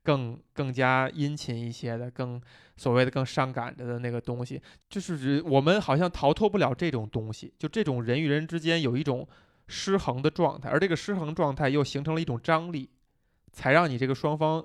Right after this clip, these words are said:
之间形成一种有效的羁绊。虽然这个羁绊有可能是孽缘哈，有可能你看你，他这个女儿跟妈妈之间，相当于，呃，明文上讲，妈妈等于毁了女儿的，建立一个正确的爱情观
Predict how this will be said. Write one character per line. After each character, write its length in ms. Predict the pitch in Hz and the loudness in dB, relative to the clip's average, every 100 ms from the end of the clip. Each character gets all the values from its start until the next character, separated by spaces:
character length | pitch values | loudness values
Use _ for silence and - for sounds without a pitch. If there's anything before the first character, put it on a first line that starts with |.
| - | -8
之 140 | 151 | -6
间 160 | 143 151 | 0 0
形 240 | - 131 | 0 -6
成 160 | 139 139 | -4 -4
一 100 | 135 | -2
种 380 | 123 123 135 175 _ _ _ - | -4 -6 -10 -16 _ _ _ -2
有 240 | 143 110 | 4 4
效 260 | - 214 151 | 4 4 4
的 80 | 117 | 0
羁 220 | - 185 | -10 -10
绊。 220 | 185 127 - _ _ _ _ _ _ _ - | -4 -6 -6 _ _ _ _ _ _ _ -6
虽 160 | - 226 | 6 8
然 120 | 208 | 10
这 60 | 202 | 8
个 80 | |
羁 160 | 165 214 | 6 6
绊 140 | 190 | 8
有 100 | 156 | 8
可 80 | 175 | 6
能 100 | 151 | 4
是 120 | 160 | 2
孽 360 | 202 269 202 127 | -2 0 2 4
缘 320 | 117 113 127 | 4 2 2
哈， 140 | 131 123 | 2 2
有 140 | 170 | 2
可 100 | 165 | 2
能 180 | 143 156 | 0 -2
你 60 | |
看 160 | 139 160 | 0 0
你， 80 | 131 | -2
他 180 | - 170 | 2 2
这 100 | 160 | 4
个 100 | 143 | 0
女 140 | 135 120 | 0 2
儿 140 | 127 | 2
跟 80 | 151 | 2
妈 160 | 156 | 2
妈 80 | 156 | 2
之 100 | 143 | 2
间， 220 | 139 143 143 - - - | 2 2 0 -10 -20 0
相 180 | 208 | 2
当 160 | 208 208 | 4 4
于， 220 | 185 190 - - _ _ _ _ _ _ 339 | 6 4 2 -20 _ _ _ _ _ _ 2
呃， 280 | 170 151 | 6 6
明 240 | 147 151 262 | 6 2 4
文 180 | 220 233 | 4 6
上 120 | 214 | 4
讲， 240 | 165 117 123 | 4 2 4
妈 220 | 165 175 | 4 6
妈 160 | 151 | 4
等 180 | 131 117 | 2 0
于 80 | 135 | 0
毁 300 | 160 - 120 | 0 -2 -4
了 220 | 123 120 | -2 -4
女 280 | 131 127 120 | -2 -6 -6
儿 220 | 117 117 | -6 -2
的， 380 | 120 117 117 - _ _ _ _ _ | 0 2 0 -6 _ _ _ _ _
建 240 | - 160 | 2 4
立 100 | 131 | 4
一 60 | 127 | 0
个 80 | 139 | 0
正 260 | 220 160 | 2 0
确 240 | 123 - 131 | -2 0 0
的 220 | 117 123 | 0 -4
爱 180 | - 143 | 2 2
情 260 | 123 - 120 | 2 -6 -4
观 340 | 127 127 131 | 0 0 0